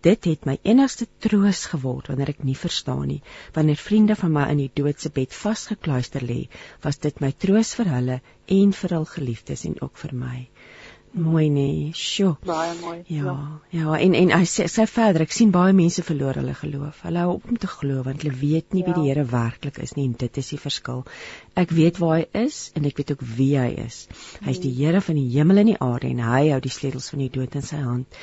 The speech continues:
Speaker 1: Hy is nie verleë oor sy kinders se dood nie, en hy bied nie spesiale verklaringe nie.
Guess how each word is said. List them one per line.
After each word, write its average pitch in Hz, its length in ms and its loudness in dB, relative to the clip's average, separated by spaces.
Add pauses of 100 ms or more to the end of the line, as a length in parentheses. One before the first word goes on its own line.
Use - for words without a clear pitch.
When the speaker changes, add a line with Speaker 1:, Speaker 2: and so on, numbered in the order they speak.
(300)
Speaker 1:
Hy 208 60 0
is 220 120 -2
nie 302 80 2
verleë 190 400 6
oor 165 100 2
sy - 140 -4
kinders 123 320 -6
se - 100 -8
dood 131 320 -8
nie, 135 200 -8
en 139 80 -4
hy 143 80 0
bied 151 220 -4
nie 190 60 2
spesiale 143 500 -2
verklaringe 123 760 -6
nie. 139 120 -8